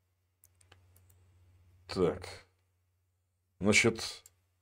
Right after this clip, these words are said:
вот эта позиция, она проигранная. Поэтому отмотаем до коней. О, Тимур сыграл конь Е четыре. Перевес белых тоже большой.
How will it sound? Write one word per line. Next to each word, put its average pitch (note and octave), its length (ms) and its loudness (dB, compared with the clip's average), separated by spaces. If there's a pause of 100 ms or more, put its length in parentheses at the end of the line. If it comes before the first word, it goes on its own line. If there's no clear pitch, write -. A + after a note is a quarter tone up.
(760)
вот G#2+ 200 6
эта G#2+ 180 10
позиция, G2+ 720 4
она F#2+ 200 2
проигранная. F3+ 1040 12 (380)
Поэтому G2+ 560 6 (400)
отмотаем G#2+ 720 12
до G2+ 100 8
коней. G#2 400 6
О, E3 280 4 (580)
Тимур G#3 300 8
сыграл G3+ 340 12
конь G#3 200 12
Е G#3 120 10
четыре. B3 480 12 (380)
Перевес A#3+ 460 8
белых G#3+ 360 8
тоже G#3 340 6
большой. G3 720 10